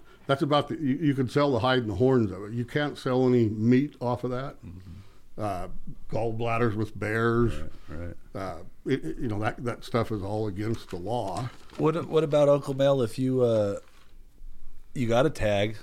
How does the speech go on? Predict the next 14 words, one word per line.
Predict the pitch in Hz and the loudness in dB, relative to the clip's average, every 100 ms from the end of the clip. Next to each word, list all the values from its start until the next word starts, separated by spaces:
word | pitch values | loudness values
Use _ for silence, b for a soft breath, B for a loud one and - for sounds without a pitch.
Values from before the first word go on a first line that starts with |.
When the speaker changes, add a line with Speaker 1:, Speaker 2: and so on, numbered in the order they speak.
| - | -10
Speaker 2:
and | 98 | -8
you | 101 | -6
find | 92 107 98 | -2 -2 -2
a | 92 90 - - | -4 -6 -10 -8
monster | 104 101 95 - | -4 -4 -4 -6
buck | 90 98 95 - | -4 -2 -2 -2
deadhead | 101 98 98 98 123 135 - - | -2 -2 -2 -2 -4 -8 -18 -10
and | 98 | -6
you | 92 | -4
put | 87 120 | -4 -6
your | - | -4
tag | 117 123 98 | -2 0 -2
on | 85 | -4
it, | 76 | -8